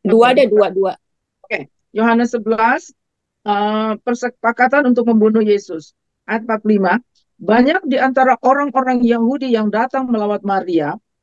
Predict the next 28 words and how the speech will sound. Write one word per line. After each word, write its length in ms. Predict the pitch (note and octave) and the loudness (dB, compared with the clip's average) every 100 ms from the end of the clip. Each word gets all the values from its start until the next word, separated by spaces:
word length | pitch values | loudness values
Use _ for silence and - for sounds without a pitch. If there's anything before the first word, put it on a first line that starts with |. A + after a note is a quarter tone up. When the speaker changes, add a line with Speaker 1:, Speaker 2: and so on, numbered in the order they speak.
| _ | _
Speaker 2:
dan 240 | G3+ B3+ C4+ | -2 0 2
yang 160 | C4+ | 2
menyaksikan 640 | B3+ B3 B3 - B3+ B3+ B3 | 2 0 0 -4 -6 -2 0
sendiri 720 | B3 A3+ A#3+ C4+ F#3+ F3+ A3 _ _ | 0 0 0 -2 -2 -4 -6 _ _
apa 400 | - A3 B3+ C4 | -6 -4 0 0
yang 160 | A#3 A3 | 0 0
telah 240 | A3+ A3+ | 0 0
dibuat 400 | G#3 G3 F#3+ G3 | 0 -2 -2 -2
Yesus 560 | F#3+ A3+ - F#3+ F#3+ - _ _ | -2 -4 -2 -6 -6 -10 _ _
percaya 480 | A3+ A3 C4 C#4 A#3+ | -4 -2 2 2 2
kepadanya. 640 | G3+ F3+ F3 E3+ D3+ A#2+ - _ _ _ _ | 0 -4 -4 -4 -6 -8 -10 _ _ _ _
Tetapi 400 | C4 B3+ D4+ E4+ | -6 -2 0 0
ada 320 | - C#4 C4+ C#4+ | 0 2 2 2
yang 160 | C4 | 0
pergi 400 | C4 C4 A#3 D#4 | -2 -2 -4 -6
kepada 240 | C4 B3 A3 | -4 -4 -2
orang-orang 480 | A3+ A3 G#3+ G#3+ | -2 -2 0 -2
Farisi 560 | G#3+ G#3+ A#3+ A#3 F3 F3 - _ _ | 0 0 -2 -4 -8 -10 -12 _ _
dan 160 | A#3 B3 | 4 6
menceritakan 720 | C4+ C4+ C4+ - E4+ D#4+ D#4 | 4 2 -2 0 0 -2 -2
kepada 240 | C4 A#3 | -2 0
mereka 560 | A3 G3+ F3+ F#3 F#3 A3+ _ _ _ - | 2 2 0 0 -2 -4 _ _ _ -4
apa 240 | C4 C#4+ | -2 0
yang 240 | D4 B3+ A#3+ | 2 2 0
telah 240 | A3+ A3+ | 0 0
dibuat 320 | G#3 F#3+ G#3 G3+ | -2 -2 -4 -4
Yesus 320 | G3 F#3+ F3 | -8 -8 -10
itu. 320 | F#3+ F#3 - | -10 -10 -12